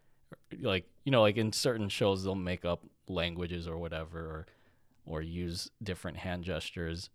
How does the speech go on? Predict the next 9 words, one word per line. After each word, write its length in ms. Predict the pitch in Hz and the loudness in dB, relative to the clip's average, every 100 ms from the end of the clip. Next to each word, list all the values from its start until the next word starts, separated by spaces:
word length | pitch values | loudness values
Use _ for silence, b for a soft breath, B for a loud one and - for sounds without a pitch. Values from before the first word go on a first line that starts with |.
| - | -4
Um, 420 | 85 80 80 98 | -2 -2 -4 -10
here, 400 | - 113 101 101 | 0 2 4 2
they're 220 | 101 92 | 0 0
actually 360 | 98 92 - 95 | 0 0 -2 -2
adapting 720 | 85 98 92 87 - 85 85 | 0 2 2 0 -4 -6 -8
a 100 | 87 | -8
sign 300 | 82 87 87 | -6 -6 -6
language 380 | 82 82 80 - | -6 -6 -8 -6
system 680 | - - 92 - 87 82 | -4 -2 -2 -2 -2 -4